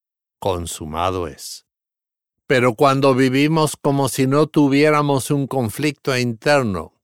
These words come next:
como si hubiéramos logrado la perfección espiritual, como si estuviéramos satisfechos con el status quo,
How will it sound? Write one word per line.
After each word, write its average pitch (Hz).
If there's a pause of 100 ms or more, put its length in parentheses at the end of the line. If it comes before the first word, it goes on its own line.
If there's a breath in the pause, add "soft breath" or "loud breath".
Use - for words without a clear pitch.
(140)
como 123
si 147
hubiéramos 147
logrado 139
la 131
perfección 127
espiritual, 117 (420)
como 131
si 147
estuviéramos 147
satisfechos 135
con 127
el 123
status 127
quo, 123